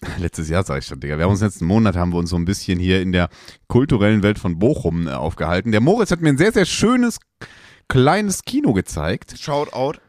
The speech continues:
Speaker 1: Shoutout an?
Speaker 2: Ähm, an das Union-Kino in, äh,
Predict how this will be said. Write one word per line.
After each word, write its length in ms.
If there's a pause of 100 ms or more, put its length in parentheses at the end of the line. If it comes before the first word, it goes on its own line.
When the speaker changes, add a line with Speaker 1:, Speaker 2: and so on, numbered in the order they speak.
(240)
Speaker 1:
Shoutout 640
an? 320 (360)
Speaker 2:
Ähm, 360 (100)
an 160
das 160
Union-Kino 960 (240)
in, 500
äh, 380